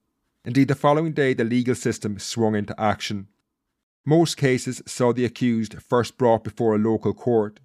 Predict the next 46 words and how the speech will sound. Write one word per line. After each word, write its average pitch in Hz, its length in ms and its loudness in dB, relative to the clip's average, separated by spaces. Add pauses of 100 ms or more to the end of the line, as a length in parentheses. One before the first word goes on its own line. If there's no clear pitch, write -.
where 117 120 -2
the 110 80 2
magistrate 117 680 0
would 104 100 -10
decide 113 440 0
whether 117 340 0
or 107 60 -2
not 110 300 -4
to 104 80 -12
send 110 240 -2
them 98 100 -4
forward 107 520 0
for 104 180 -4
a 98 60 -2
full 104 280 0
trial 120 460 2 (200)
at 104 140 -6
the 113 60 -8
county 110 400 -4
assizes, 120 640 0 (300)
a 107 80 -6
court 117 400 2
that 101 140 -4
convened 110 460 -2
four 117 320 0
times 107 340 -2
a 101 40 -2
year 110 320 0
in 104 100 -2
the 98 60 -6
town 107 340 -4
of 92 100 -6
Nenagh. 120 360 -2 (540)
However, 160 420 2
there 143 180 -6
was 143 160 -4
also 175 420 -2
a 156 80 0
way 117 360 0
in 117 100 -6
which 113 260 -4
this 117 280 -2
system 104 520 -6
could 120 280 2
be 98 240 -6 (220)
accelerated. 110 680 0